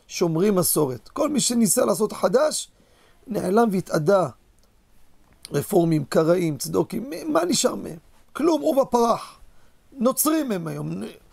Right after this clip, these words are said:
נשואים לעובדי עבודה זרה. מה הם בכלל? למה? התחילו לפתוח דברים, הכל חדש. מתחילים להת-, ל-, להתחדש ולהתמדרן, להיות מודרני, ב-, בנושאים של יהדות,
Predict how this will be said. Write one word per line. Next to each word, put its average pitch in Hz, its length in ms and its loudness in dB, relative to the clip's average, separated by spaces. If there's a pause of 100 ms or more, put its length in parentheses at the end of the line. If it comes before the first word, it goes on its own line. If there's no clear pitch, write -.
(220)
נשואים 247 420 0
לעובדי 220 300 2
עבודה 202 340 2
זרה. 143 260 -4
מה 262 180 0
הם 233 120 2
בכלל? - 280 -8 (560)
למה? 160 380 0
התחילו 285 280 -6
לפתוח 226 360 0
דברים, 202 320 2
הכל 190 200 -2
חדש. 180 460 0 (760)
מתחילים 190 360 0
להת-, 175 200 2
ל-, 151 380 -2
להתחדש 156 800 -2
ולהתמדרן, 165 760 -2
להיות 185 220 -2
מודרני, 220 580 0 (580)
ב-, 151 260 -2
בנושאים 156 520 2
של 196 160 4
יהדות, 185 540 2